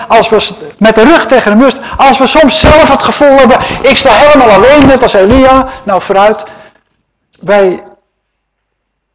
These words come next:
zullen ons eenmaal eventjes aanmatigen dat wij Elia zijn. Maar wij staan helemaal met onze rug tegen de muur. "Ik, ik, ik sta alleen in deze wereld die niets van God schijnt te willen hebben, te willen horen."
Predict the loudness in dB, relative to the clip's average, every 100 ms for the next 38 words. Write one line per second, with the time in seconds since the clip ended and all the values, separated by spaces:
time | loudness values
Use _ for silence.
0 | _ _ _ _ -4 0 0 -2 -2 0
1 | 2 0 0 -4 -8 -2 0 0 -4 -6
2 | -10 -12 -16 -20 _ _ _ -2 0 2
3 | 0 0 -4 -6 -4 -4 -2 -6 -2 -4
4 | -2 -2 -2 -2 -6 -8 -14 -8 -2 0
5 | 0 0 0 2 2 2 4 2 2 0
6 | 0 0 0 0 -2 0 0 2 0 -2
7 | -8 -10 -12 -10 -2 0 2 2 2 2
8 | 2 0 0 0 2 0 -2 -10 -16 -8
9 | 0 2 2 0 -2 -2 0 -2 -2 -8
10 | -10 -6 -2 -2 0 0 2 2 2 2
11 | -2 -4 -14 -20 -20 _ _ -6 0 2
12 | 2 4 4 2 0